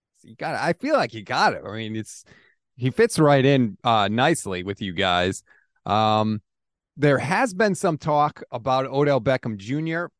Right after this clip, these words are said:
potentially looking for a new team. He's gonna be cleared soon. If he were to call you up and say,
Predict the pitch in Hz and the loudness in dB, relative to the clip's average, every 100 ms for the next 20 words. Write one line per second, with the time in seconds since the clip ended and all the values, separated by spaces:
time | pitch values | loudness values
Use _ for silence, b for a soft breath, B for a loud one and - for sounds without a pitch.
0 | _ - - 131 - 143 143 135 135 - | _ -20 -6 -6 -2 2 2 2 0 0
1 | 135 131 127 - 147 143 123 107 101 123 | 0 0 -4 -4 -2 0 -2 -6 -4 -4
2 | 101 104 - 147 147 127 - 151 151 147 | -4 -8 -4 0 2 0 0 2 2 0
3 | 147 - _ _ 120 151 220 220 196 - | -2 -8 _ _ -12 -6 0 2 2 2
4 | 165 185 202 196 196 214 196 147 143 - | 4 6 6 6 6 6 4 2 -2 -2
5 | 156 143 135 131 135 | 0 0 0 -2 -4